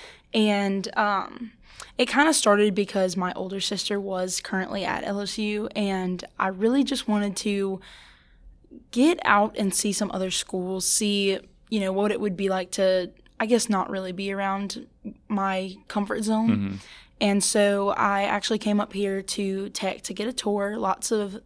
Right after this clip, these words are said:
Speaker 1: the Saint Francisville locals are actually Tech alumni. So plenty of them were pushing me to come up here for a tour. They were just saying that I genuinely would be so surprised. And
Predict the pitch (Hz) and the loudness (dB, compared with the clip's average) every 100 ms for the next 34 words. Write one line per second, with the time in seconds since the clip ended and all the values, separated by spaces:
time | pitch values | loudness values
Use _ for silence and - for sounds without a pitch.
0 | - 208 202 196 196 - - - - - | -6 -4 -2 -4 -8 -18 -20 -20 -10 0
1 | 254 247 247 233 233 262 240 226 226 220 | 2 2 0 0 0 2 4 4 4 2
2 | 226 - 208 208 202 208 - 208 - 214 | 2 0 2 2 0 0 0 0 -2 -2
3 | 202 208 202 269 233 - 220 - _ - | -2 -2 0 2 2 0 -6 -10 _ -20
4 | - _ _ - - - 220 214 214 - | -20 _ _ -18 -6 2 4 4 2 2
5 | 262 254 254 214 226 214 214 226 - 214 | 6 8 8 6 4 2 0 -2 0 2
6 | 214 208 220 214 214 208 202 208 208 214 | 0 0 0 0 -2 -4 0 -2 0 0
7 | 208 202 202 190 - 202 196 - 208 196 | 0 0 -2 -4 -6 -4 -2 0 0 0
8 | 190 196 196 - - 185 214 214 208 208 | -2 -2 -6 -12 -8 2 4 4 2 0
9 | 196 196 196 190 202 196 - 202 196 196 | -2 -2 -2 -2 -2 -2 -4 0 2 0
10 | 196 190 | -2 -6